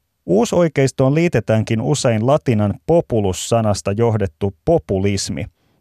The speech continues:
jonka voisi suomentaa vaikka kansa-aatteeksi. Toisaalta, kuten Juha Herkman muistuttaa kirjassaan Populismin aika, on tutkimuksessa esitetty myös,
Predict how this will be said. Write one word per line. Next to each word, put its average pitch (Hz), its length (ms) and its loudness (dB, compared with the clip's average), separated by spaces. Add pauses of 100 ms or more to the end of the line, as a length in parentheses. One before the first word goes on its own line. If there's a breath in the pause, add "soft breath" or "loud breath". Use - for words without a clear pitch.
(120)
jonka 127 260 0
voisi 143 260 0
suomentaa 120 640 0
vaikka 107 340 0 (100)
kansa-aatteeksi. 101 1200 -2 (600)
Toisaalta, 110 600 0 (120)
kuten 113 360 0
Juha 123 240 0
Herkman 104 640 -2
muistuttaa 107 680 -2
kirjassaan 110 680 0
Populismin 104 720 -2
aika, 104 420 0 (500 soft breath)
on 180 180 0
tutkimuksessa 117 800 0
esitetty 110 500 -2
myös, 117 460 0